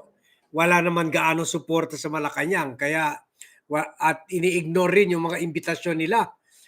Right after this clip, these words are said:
na mga ahensya ng gobyerno at pati mga, mga, ah, mga tao na iniimbestigahan nila, in-, kahit mga diskaya lang, diskaya couple, hindi na bumalik dyan.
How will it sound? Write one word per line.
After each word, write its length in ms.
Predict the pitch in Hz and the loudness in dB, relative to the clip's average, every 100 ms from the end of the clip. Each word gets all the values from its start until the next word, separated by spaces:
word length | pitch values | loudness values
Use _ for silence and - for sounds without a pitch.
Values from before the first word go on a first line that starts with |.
| _ | _
na 160 | 151 156 | -4 0
mga 240 | 160 156 | 0 0
ahensya 480 | 160 165 175 170 165 | 0 2 2 0 -2
ng 80 | 160 | -2
gobyerno 720 | 147 139 180 220 202 165 131 | -2 2 6 6 6 0 -2
at 160 | 123 - | -6 -6
pati 320 | 151 156 151 | -6 -2 0
mga, 400 | 151 151 147 143 - _ _ _ _ _ - | 0 2 2 0 -6 _ _ _ _ _ -12
mga, 360 | 143 156 139 143 139 139 143 - _ _ _ _ - | -4 -2 2 2 4 2 -2 -12 _ _ _ _ -4
ah, 560 | 143 143 135 135 131 135 _ _ _ - | 0 2 2 2 0 -4 _ _ _ -10
mga 180 | 151 160 - | -4 -4 6
tao 320 | 165 160 170 | 8 8 6
na 160 | 160 | 2
iniimbestigahan 880 | 156 165 165 151 156 - 156 160 151 | 0 0 0 0 -4 -2 0 2 2
nila, 400 | 160 220 185 139 | 2 4 4 4
in-, 240 | 120 127 113 - | -4 -10 -14 -6
kahit 320 | 143 139 135 | 0 0 0
mga 240 | - 156 156 | -6 -4 -4
diskaya 560 | 156 - 170 165 175 | -6 -2 4 4 4
lang, 320 | 247 220 127 120 _ _ _ _ _ | 2 0 -2 -10 _ _ _ _ _
diskaya 560 | 147 156 - 165 165 170 | -8 -8 0 2 4 4
couple, 480 | 180 185 262 226 147 | 2 2 6 6 6
hindi 160 | 156 | 0
na 160 | 160 165 | 0 -2
bumalik 480 | 151 170 170 190 165 | -2 0 2 2 2
dyan. 320 | 254 180 | 2 2